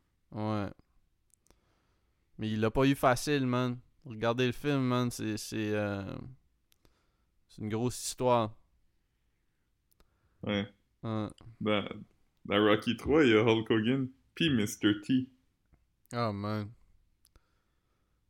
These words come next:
Speaker 1: Fucking
Speaker 2: Rocky se
Speaker 1: nuts.
Speaker 2: bat contre les deux, man. Hein ?
Speaker 1: Fucking nuts, man.
Speaker 2: Ouais.
Speaker 1: C'est drôle, man. L'autre soir, à, à ta fête, il y a, il y a quelqu'un qui,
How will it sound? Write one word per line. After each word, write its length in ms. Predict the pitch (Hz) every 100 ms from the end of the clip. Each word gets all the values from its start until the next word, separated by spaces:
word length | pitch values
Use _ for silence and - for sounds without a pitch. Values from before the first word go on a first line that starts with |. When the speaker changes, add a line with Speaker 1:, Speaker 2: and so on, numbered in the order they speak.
| _ _ _ _ _
Speaker 1:
Fucking 320 | - - 110
Speaker 2:
Rocky 220 | 104 104
se 120 | 113
Speaker 1:
nuts. 60 | 113
Speaker 2:
bat 120 | 110
contre 240 | 107 117 120
les 100 | 120
deux, 180 | 117 104
man. 160 | 107 110 _ _ _ _ _ _ _ _ -
Hein ? 260 | - 277 - _ _
Speaker 1:
Fucking 440 | - 120 117 113 110
nuts, 300 | 113 117 -
man. 240 | 117 117 120 _ _ _ _ _ _ _ _ _ _ _
Speaker 2:
Ouais. 220 | - 120 113
Speaker 1:
C'est 120 | 127
drôle, 220 | 127 196
man. 260 | 160 160 151
L'autre 220 | 123 117
soir, 260 | - 185 160
à, 260 | 123 113 101 -
à 80 | 113
ta 200 | 117 113
fête, 400 | 131 139 151 - _ _ _ _ -
il 80 | 113
y 40 |
a, 60 | 110
il 80 |
y 40 | 110
a 40 |
quelqu'un 320 | 110 110 127
qui, 300 | 131 123 113